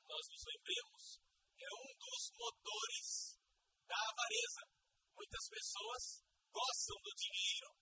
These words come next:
por causa da vaidade. Querem ter dinheiro para poder adquirir bens que as tornem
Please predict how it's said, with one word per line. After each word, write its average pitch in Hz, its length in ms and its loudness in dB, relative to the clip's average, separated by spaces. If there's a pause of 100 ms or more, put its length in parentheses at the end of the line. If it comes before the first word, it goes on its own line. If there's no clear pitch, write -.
por 415 120 -10 (120)
causa 453 340 -2
da 494 100 -2
vaidade. - 560 -2 (380)
Querem - 320 -4
ter 427 180 -2
dinheiro 480 460 -2 (120)
para - 520 2
poder 440 420 -2
adquirir - 720 0 (320)
bens - 720 -2 (400)
que - 240 -12 (160)
as - 380 -6
tornem 180 500 -4